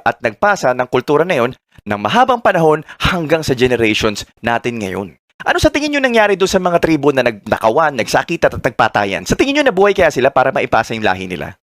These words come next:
Siguro iniisip nyo, "Eh bakit may magnanakaw at may mga pumapatay pa rin ng tao hanggang ngayon?"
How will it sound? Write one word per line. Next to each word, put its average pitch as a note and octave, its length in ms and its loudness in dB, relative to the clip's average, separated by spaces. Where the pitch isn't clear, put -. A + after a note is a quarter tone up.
Siguro F3+ 320 4
iniisip D#3+ 360 0
nyo, E3 200 0
"Eh G#3 80 2
bakit F#3+ 400 0
may F3 80 2
magnanakaw D3 640 0
at - 80 -6
may B2+ 80 0
mga B2 160 2
pumapatay B2 480 2
pa A#2 160 -2
rin A2+ 80 -4
ng A2 80 -4
tao G#2+ 240 2
hanggang F#2+ 240 -4
ngayon?" B2+ 160 2